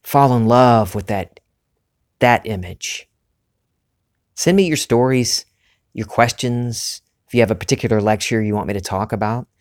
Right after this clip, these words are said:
let me know. Find me at, uh, on Instagram and Facebook, Feeling Twisty, and shoot me an email if you'd like, feeling twisty at gmail dot com.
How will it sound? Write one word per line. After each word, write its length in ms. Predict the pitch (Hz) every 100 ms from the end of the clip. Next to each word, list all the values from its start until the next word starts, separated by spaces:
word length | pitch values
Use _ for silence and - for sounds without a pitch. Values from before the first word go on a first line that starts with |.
| _ _
let 120 | 104
me 100 | 131
know. 340 | 139 139 117 -
Find 300 | - 120 120
me 180 | 120 113
at, 140 | 90
uh, 260 | 92 95 92 - _ -
on 160 | 113 110
Instagram 600 | 117 127 107 107 127 131 _ _ _ _
and 220 | - 110
Facebook, 560 | - 90 90 - 107 - -
Feeling 300 | - 98 92
Twisty, 500 | - 104 - 123 135 _ _ _ _ _
and 360 | - 117 113 -
shoot 200 | - 175
me 80 | 175
an 60 |
email 340 | 170 202 90 90
if 120 | 90
you'd 140 | 98
like, 300 | 95 90 87
feeling 360 | - 127 117 110
twisty 480 | - 123 - 92 -
at 140 | 95
gmail 460 | 101 113 107 101 98
dot 240 | 98 92
com. 400 | - 92 90 90